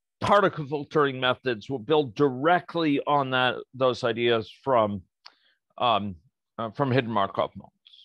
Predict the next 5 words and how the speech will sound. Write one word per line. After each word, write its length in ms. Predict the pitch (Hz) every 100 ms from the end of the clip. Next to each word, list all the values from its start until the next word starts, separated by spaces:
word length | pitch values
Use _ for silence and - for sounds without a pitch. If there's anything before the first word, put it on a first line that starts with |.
| _
Um, 280 | 120 104 92 _ _ _ _ _ _
we'll 140 | 113
be 260 | 92 113 95
assigning, 720 | 101 - 151 139 135 127 113 - _ _ _ _ _ _ _ _
uh, 80 | -